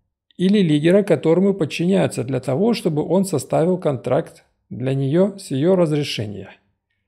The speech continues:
Ибн Кудама сказал: "Если у женщины нет вали или главы, то существует сообщение, переданное от Ахмада, которое указывает на то,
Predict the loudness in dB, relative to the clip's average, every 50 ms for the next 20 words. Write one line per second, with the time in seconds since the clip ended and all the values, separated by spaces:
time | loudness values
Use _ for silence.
0 | _ _ _ _ _ _ _ _ _ _ _ _ _ _ 0 0 2 2 2 0
1 | -2 -2 -2 2 4 4 4 6 4 2 0 0 0 0 2 2 2 2 2 2
2 | 2 0 0 2 0 0 0 0 0 0 2 0 0 0 -2 -2 -2 -2 0 2
3 | 0 0 0 0 0 0 0 2 0 0 0 -2 -4 -4 -2 -2 -4 -2 0 0
4 | 2 2 2 0 0 0 0 -2 -6 -14 _ _ _ _ _ _ _ _ _ _
5 | _ _ _ _ _ -4 -4 -4 -2 -2 -2 -2 -2 -4 -4 -2 -2 -2 -2 0
6 | 2 2 2 2 2 0 0 2 4 4 4 2 4 4 4 4 6 4 2 2
7 | 0 0 0 -2 -4 -6 -4 0 0 0 0 0 -2 -2 0 0 -2 -2 -2 -4
8 | -2 0 2 2 4 4 2 2 2 4 4 4 4 2 -4 -4 -4 -6 -6 -4
9 | -2 0 0 -2 -2